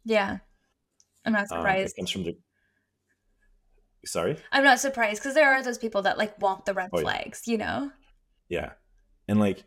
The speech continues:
Speaker 2: there's, like, serial killer fan clubs
Speaker 1: Yeah.
Speaker 2: and stuff.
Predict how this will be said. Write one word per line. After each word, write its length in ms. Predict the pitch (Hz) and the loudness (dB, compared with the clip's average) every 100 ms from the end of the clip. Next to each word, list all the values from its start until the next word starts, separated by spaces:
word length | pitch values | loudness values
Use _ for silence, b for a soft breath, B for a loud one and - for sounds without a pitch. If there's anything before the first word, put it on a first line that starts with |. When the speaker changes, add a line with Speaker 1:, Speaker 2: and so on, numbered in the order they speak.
| _ _ _ - | _ _ _ -2
Speaker 2:
there's, 220 | 95 87 | 0 2
like, 160 | 87 | 0
serial 360 | - 92 85 82 | 0 0 0 0
killer 280 | - 78 82 | -2 -2 -2
fan 300 | - 82 90 | -4 -6 -6
clubs 480 | - 60 - - - | -8 -10 -10 -12 0
Speaker 1:
Yeah. 300 | 214 214 214 | 0 0 -4
Speaker 2:
and 140 | - | -14
stuff. 180 | - | -16